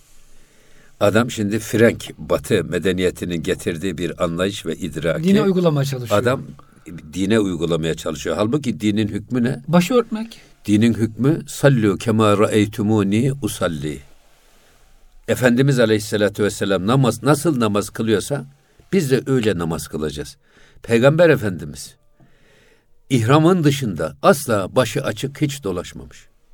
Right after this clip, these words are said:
Speaker 1: İhramlıyken hariç. Namaz kılmayı bırakın. Yani, e,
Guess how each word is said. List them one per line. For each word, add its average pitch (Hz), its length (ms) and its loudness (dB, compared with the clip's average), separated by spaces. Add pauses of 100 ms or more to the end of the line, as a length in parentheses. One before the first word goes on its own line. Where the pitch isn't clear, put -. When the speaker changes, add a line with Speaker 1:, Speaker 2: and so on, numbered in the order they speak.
(600)
Speaker 1:
İhramlıyken 85 720 -6 (120)
hariç. 82 500 -4 (1500)
Namaz 98 320 0
kılmayı 110 360 2
bırakın. 143 400 -2 (1200)
Yani, 90 240 0
e, 85 560 0